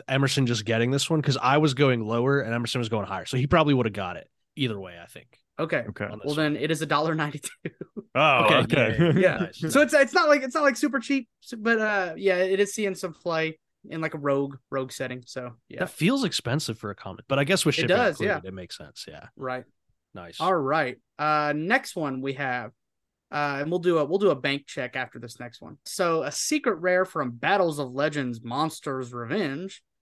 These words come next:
Speaker 3: Mm.
Speaker 2: We have the newest member of the Ace Corps with Sky Striker Ace Azalea.
Speaker 1: Ah, okay, okay. Guess I'm up first on this one again.
Speaker 3: Yeah, you
Speaker 1: Um,
Speaker 3: got this.
Speaker 1: this has hovered a little bit,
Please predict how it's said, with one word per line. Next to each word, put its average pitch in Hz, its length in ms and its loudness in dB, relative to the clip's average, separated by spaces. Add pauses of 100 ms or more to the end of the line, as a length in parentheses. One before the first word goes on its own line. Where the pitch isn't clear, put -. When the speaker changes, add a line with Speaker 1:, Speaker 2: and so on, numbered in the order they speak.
Speaker 3:
Mm. 113 260 0
Speaker 2:
We 202 160 4
have 190 320 4 (180)
the 165 120 2
newest 165 560 2
member 143 460 -2
of 139 220 -6
the 139 180 -6
Ace 175 320 2
Corps 139 480 -2 (340)
with 143 160 -4
Sky 190 400 0
Striker 196 460 0
Ace 185 360 -4 (220)
Azalea. 147 760 -4 (440)
Speaker 1:
Ah, 107 340 -4 (680)
okay, 101 500 -10 (160)
okay. 95 500 -8
Guess 120 200 -4
I'm 127 100 0
up 120 80 0
first 117 320 0
on 107 80 -4
this 104 180 -6
one 101 100 -8
again. 98 280 -8
Speaker 3:
Yeah, 131 240 4
you 156 120 6
Speaker 1:
Um, 156 40 0
Speaker 3:
got 131 260 2
this. 110 240 -4 (460)
Speaker 1:
this 208 140 0
has 277 120 -4
hovered 202 300 0
a 214 60 0
little 226 180 -2
bit, 269 240 -8